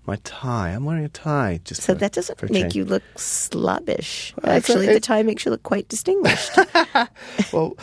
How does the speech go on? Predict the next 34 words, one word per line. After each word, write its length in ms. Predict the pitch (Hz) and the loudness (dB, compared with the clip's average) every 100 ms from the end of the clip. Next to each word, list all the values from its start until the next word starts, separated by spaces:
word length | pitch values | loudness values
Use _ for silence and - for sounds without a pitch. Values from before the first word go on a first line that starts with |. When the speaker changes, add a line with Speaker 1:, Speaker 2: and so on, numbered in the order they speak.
| - | -4
Speaker 1:
well, 300 | - 170 170 - | 4 6 6 4
uh, 140 | 165 | 2
you, 200 | 180 175 - | 4 2 6
uh, 260 | 160 151 - | 6 6 4
one 220 | 147 170 | 2 4
of 80 | 160 | 6
my 120 | 156 | 4
partners 680 | 156 156 143 - - 143 - | 2 0 0 0 -4 -6 -6
described 540 | - 123 - 131 127 | -6 -6 2 4 4
me 100 | 123 | 2
as, 220 | 120 117 - | 0 0 0
as, 340 | 120 120 117 | 0 2 4
um, 320 | 120 110 117 - | 4 4 2 0
immaculately 920 | 123 127 127 - 120 113 117 104 104 | 2 4 2 -2 -2 0 0 0 -2
dishevelled. 800 | - 101 - 110 98 85 85 - - _ - | -2 -4 0 0 0 0 -2 -6 -16 _ -12
That 160 | - | -8
sounds 360 | - 160 135 - | -2 0 -2 -4
fair. 580 | - - 101 95 90 95 _ - - | -12 -10 -4 -2 -2 -8 _ -14 0
You 80 | 110 | 4
Speaker 2:
So 60 | |
Speaker 1:
know, 80 | 107 | 6
Speaker 2:
you 40 | 120 | 6
Speaker 1:
I 80 | |
hate, 260 | 131 143 147 | 6 4 2
I 120 | 131 127 | 0 0
hate 220 | 139 - | -2 0
being 180 | 117 113 | 0 0
pinned 320 | 113 110 101 | 0 0 2
down, 320 | 107 98 95 | 2 2 0
but 140 | 95 | -2
that 120 | 104 - | -2 -4
was 120 | - | -8
pretty 320 | - 90 85 | -6 -4 -4
accurate. 400 | 78 - - | -4 -8 -10